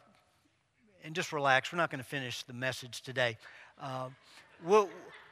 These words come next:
we'll get through the six chapters, and then we'll look at the applications of, for this, uh, uh, in the next message. So he, he has this dream and really troubles him. And he brings Daniel in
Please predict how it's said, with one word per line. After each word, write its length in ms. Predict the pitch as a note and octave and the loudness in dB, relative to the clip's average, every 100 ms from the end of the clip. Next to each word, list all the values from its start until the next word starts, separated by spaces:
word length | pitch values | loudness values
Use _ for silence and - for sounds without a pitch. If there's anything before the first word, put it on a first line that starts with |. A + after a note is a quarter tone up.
| - | -8
we'll 180 | F3+ A#3+ | 6 8
get 180 | A3 B3 | 12 12
through 220 | - A#3 | 12 6
the 100 | F3+ | 6
six 360 | - A#3+ - - | 6 8 8 4
chapters, 680 | - G3+ F#3+ - D#3+ D3+ | 12 12 12 12 0 0
and 80 | E3 | 0
then 120 | F#3 | 2
we'll 180 | F#3 F3 | 4 2
look 160 | F#3 F3 | 2 0
at 100 | - | 2
the 140 | E3 | 10
applications 1120 | F3 E3 D#3 F3+ F3 D#3+ D3 C3+ C3+ C#3 - F3 | 10 10 6 6 6 6 0 -4 -8 -10 -12 -2
of, 200 | F3 D#3+ | 2 2
for 220 | - D#3+ | 2 -2
this, 320 | C#3 C#3+ B2+ D#3 | 0 -2 -2 -2
uh, 240 | C3+ C3+ D3+ F3 - | -2 -4 -8 -20 -12
uh, 200 | D3+ C#3 C#3+ | -10 -10 -10
in 120 | D#3 C#3+ | -8 -4
the 80 | |
next 280 | C#3+ D#3+ - | 6 6 6
message. 400 | D#3 B2+ B2+ - - - - - - | 0 0 -2 -14 -18 -16 -16 -18 2
So 160 | A#3+ | 6
he, 140 | A#3+ G#3 A3+ G3+ | 6 4 -8 -6
he 200 | G3+ A#3 | 6 12
has 260 | A#3+ C4+ | 12 12
this 200 | B3 G#3+ | 8 0
dream 680 | F3 F#3+ C4 A#3+ C#3+ B2+ C#3 C3 | 0 4 4 4 0 -4 -8 -10
and 280 | F3 F3 E3 | 0 0 2
really 240 | G3+ G#3 F#3+ | 2 2 0
troubles 460 | G3 F#3+ C#3 A#2 | 0 0 0 -12
him. 100 | C3 - _ _ _ _ _ _ _ _ - - - _ _ _ _ _ _ - | -16 -20 _ _ _ _ _ _ _ _ -20 -20 -20 _ _ _ _ _ _ 0
And 160 | G3 | 2
he 60 | G3+ | 4
brings 460 | D#3+ G#3+ G#3+ F3+ C#3+ | 4 6 6 2 4
Daniel 500 | F#3 F3+ E3+ D#3 E3+ | 6 6 2 -2 0
in 320 | F3 D3+ | 0 0